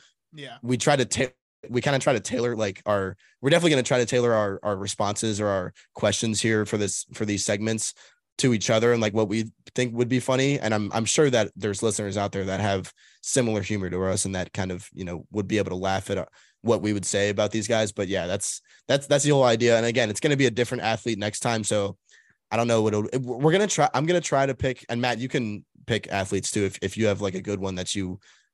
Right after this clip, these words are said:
Speaker 2: um, that you wanna have next up on the show or whatever,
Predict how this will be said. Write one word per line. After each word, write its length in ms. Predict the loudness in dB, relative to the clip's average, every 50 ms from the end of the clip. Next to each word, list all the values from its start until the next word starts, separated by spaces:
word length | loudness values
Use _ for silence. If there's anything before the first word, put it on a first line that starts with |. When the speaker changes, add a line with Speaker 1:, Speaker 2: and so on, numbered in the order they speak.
| _ -8
Speaker 2:
um, 320 | -6 -6 -4 -6 -8 -6
that 180 | -4 -4 -2 -2
you 60 | -2
wanna 360 | -2 -2 -2 -4 -4 -6 -8 -8 -6
have 340 | -4 -2 -2 -2 -2 -4 -4
next 240 | -2 -2 -2 -2 -2
up 140 | -2 -2
on 80 | -4 -6
the 80 | -6 -6
show 240 | -4 -4 -4 -4
or 80 | -4 -4
whatever, 420 | -4 -4 -4 -2 -2 -4 -4 -6